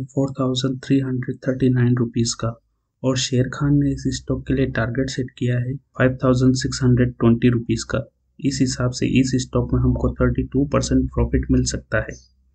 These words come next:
और वहीं अगर आप अपने पैसों को बैंक एफ़डी में रखते हैं तो आपको वहां पर चार से छह परसेंट का इंटरेस्ट मिलता है।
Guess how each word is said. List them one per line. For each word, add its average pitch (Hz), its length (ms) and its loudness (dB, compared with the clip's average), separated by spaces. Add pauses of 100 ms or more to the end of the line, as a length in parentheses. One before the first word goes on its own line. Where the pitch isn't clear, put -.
(120)
और 135 100 0
वहीं 127 280 4
अगर 135 240 2
आप 127 200 0
अपने 127 240 -4
पैसों 120 340 -4
को - 160 -4
बैंक 127 280 0
एफ़डी 123 260 -2
में 127 140 4
रखते - 300 -4
हैं 117 180 -2 (260)
तो 131 100 0
आपको 127 340 2
वहां 127 240 2
पर 120 180 -2
चार 123 240 0
से 131 160 -4
छह 131 240 -2
परसेंट 131 340 -2
का 131 140 -4
इंटरेस्ट 120 440 -2
मिलता 113 300 -2
है। - 100 -10